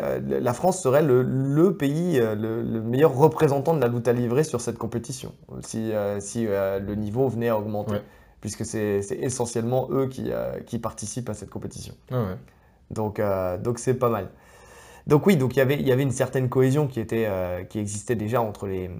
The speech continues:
Speaker 1: entre les personnes parce qu'elles se connaissaient, mais elles avaient pas vécu la préparation ensemble, elles avaient pas vécu les mêmes souffrances, la même galère, euh.
Speaker 2: Alors, elles se connaissaient, oui, mais elles connaissaient pas forcément, euh, parfaitement le jeu, la stratégie de l'autre.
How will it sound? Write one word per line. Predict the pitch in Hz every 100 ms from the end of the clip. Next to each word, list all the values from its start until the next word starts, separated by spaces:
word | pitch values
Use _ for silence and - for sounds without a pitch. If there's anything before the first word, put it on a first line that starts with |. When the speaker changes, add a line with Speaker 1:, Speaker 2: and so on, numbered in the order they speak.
| - - -
Speaker 1:
entre | - -
les | 101
personnes | 95 110 135 120
parce | 95
qu'elles | - 98
se | 107
connaissaient, | 107 107 110 165
mais | 147
elles | 113 107 101
avaient | 98
pas | 101 117
vécu | 113 113
la | 120 110
préparation | 113 110 98 98 107
ensemble, | 98 131 131
elles | 107 95
avaient | 92
pas | 110 113
vécu | 95 104 -
les | 113
mêmes | 104 104
souffrances, | - 113 - 117 120
la | -
même | 101 104
galère, | 104 104 113 120
euh. | 104 92 - - -
Speaker 2:
Alors, | 95 -
elles | 123
se | -
connaissaient, | - 113 113 - 127 117
oui, | 151 160
mais | 101
elles | 98
connaissaient | - 101 -
pas | 104
forcément, | 107 104 - 110 117 110 98
euh, |
parfaitement | 95 104 113 - 113
le | 110 104
jeu, | 95 107
la | 104
stratégie | - 101 98 101 101
de | 98
l'autre. | 123 -